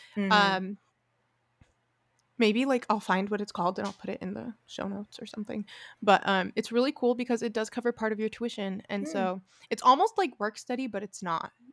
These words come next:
Speaker 2: It's,
Speaker 1: Mm, mm-hmm,
Speaker 2: it's, like,
Speaker 1: mm-hmm.
Speaker 2: specific for grad school. Anyways, um, and then
Speaker 1: I think the last thing we wanted to talk about is the stress. How did you handle it?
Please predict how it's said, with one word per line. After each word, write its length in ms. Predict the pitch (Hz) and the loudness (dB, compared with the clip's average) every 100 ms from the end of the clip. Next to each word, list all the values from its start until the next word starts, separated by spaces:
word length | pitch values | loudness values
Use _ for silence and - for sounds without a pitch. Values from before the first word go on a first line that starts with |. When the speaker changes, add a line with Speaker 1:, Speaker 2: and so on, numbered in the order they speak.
| - | -12
Speaker 2:
It's, 180 | 220 214 | -8 -4
Speaker 1:
Mm, 320 | 196 185 175 | -4 -4 -6
mm-hmm, 180 | 196 190 | -4 -2
Speaker 2:
it's, 120 | 180 | 0
like, 100 | 247 | 0
Speaker 1:
mm-hmm. 60 | 185 | 0
Speaker 2:
specific 420 | 180 233 226 226 | -2 0 0 0
for 140 | 220 | 0
grad 240 | 196 170 - | 4 4 2
school. 320 | - 190 202 _ - - _ _ _ | -8 -8 -8 _ -20 -20 _ _ _
Anyways, 320 | 262 240 208 208 - _ - | 0 0 -2 -6 -20 _ -2
um, 480 | 247 247 247 247 247 | 2 2 2 0 0
and 100 | 247 | 2
then 580 | 247 247 247 247 254 240 - _ _ _ _ _ _ _ | 4 2 2 0 -2 -6 -12 _ _ _ _ _ _ _
Speaker 1:
I 60 | 262 | 0
think 160 | 294 392 | 0 -2
the 60 | |
last 280 | 381 233 269 | 4 4 4
thing 140 | 277 262 | 0 -2
we 120 | 240 | 0
wanted 220 | 226 226 | 0 0
to 80 | 220 | -4
talk 280 | - 196 220 | -2 -2 -2
about 320 | 220 208 - | 2 2 2
is 220 | 202 185 | 0 -4
the 100 | - | -6
stress. 420 | 214 370 370 - | -4 -2 -4 -6
How 160 | - 240 | -8 -4
did 140 | 269 | -4
you 100 | 269 | -2
handle 320 | 247 262 330 269 | -2 -2 -4 -4
it? 180 | - | -6